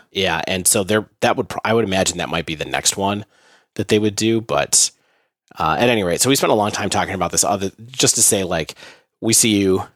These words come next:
<laughs> D and, D and D people. I hope you're excited about it. But like Stan said, I feel like it's the mechanics and, like, the cards themselves that actually, I think, are making us all kind of scratch our heads a little bit.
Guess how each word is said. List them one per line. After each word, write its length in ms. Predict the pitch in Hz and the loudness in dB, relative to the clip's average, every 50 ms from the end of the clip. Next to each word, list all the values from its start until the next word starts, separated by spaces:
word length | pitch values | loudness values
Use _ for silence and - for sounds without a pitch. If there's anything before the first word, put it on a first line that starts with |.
| _ _ _ _ _ _ - | _ _ _ _ _ _ -2
<laughs> 640 | - - - - - - - - - - _ _ | 0 0 0 -2 -4 -6 -6 -6 -6 -6 _ _
D 220 | - 123 123 123 117 | -2 0 2 2 2
and, 100 | 113 - | 2 2
D 140 | - 135 131 | 2 2 2
and 80 | 120 | 2
D 80 | 120 117 | 2 0
people. 260 | - 123 113 - 110 | 0 0 0 2 2
I 80 | 107 101 | 2 2
hope 160 | 113 107 - | 2 0 0
you're 140 | 104 98 92 | 0 -2 0
excited 400 | - - - 101 98 95 92 98 | 0 2 2 4 4 2 2 0
about 340 | 90 82 87 85 82 85 | 0 0 0 0 2 0
it. 300 | 85 80 80 - - - - - - - - - - - _ _ - | 0 -2 -2 0 -2 -2 -2 -4 -12 -18 -18 -20 -20 -20 _ _ 2
But 240 | 113 101 92 - - | 2 2 2 2 0
like 180 | 104 107 98 | -2 0 0
Stan 240 | - - 127 123 113 | 0 0 0 0 0
said, 300 | - - 131 127 127 117 | 2 2 4 4 2 2
I 160 | 104 69 95 95 | 0 -2 -4 -4
feel 220 | - - 120 113 | -4 -2 -2 0
like 260 | 110 98 87 - - _ - | 0 -2 -4 -6 -12 _ -8
it's 240 | 107 95 - - - | -6 -4 -2 -4 -4
the 100 | - 82 | -4 -6
mechanics 640 | 85 82 - - - 139 139 123 101 95 90 - | -8 -8 -6 -2 -2 0 0 0 0 0 0 -2
and, 140 | 98 87 87 | -2 -2 -4
like, 140 | 87 78 - | -6 -6 -6
the 80 | 92 - | -8 -8
cards 280 | - 107 101 95 - | -4 -2 -2 -2 -2
themselves 460 | - 78 71 - - 95 92 82 76 | -2 -2 0 2 2 4 2 2 0
that 100 | - 76 | -2 -2
actually, 360 | 65 78 80 - - 85 78 69 | -2 0 0 0 0 0 -2 -2
I 60 | 69 | -4
think, 200 | - - 78 - | -4 -6 -8 -8
are 60 | 73 | -6
making 240 | 76 78 76 71 78 | -6 -6 -6 -6 -4
us 180 | 76 73 - - | -2 -2 0 0
all 140 | 76 73 - | 0 -2 -4
kind 140 | - 90 | -4 -4
of 60 | 80 - | -4 -2
scratch 260 | - 87 80 - 71 | -2 -2 -2 -2 -4
our 40 | 67 | -6
heads 200 | - 80 80 - | -6 -4 -4 -4
a 40 | 92 | -2
little 140 | 104 104 104 | -4 -2 0
bit. 220 | 117 120 113 | 0 0 0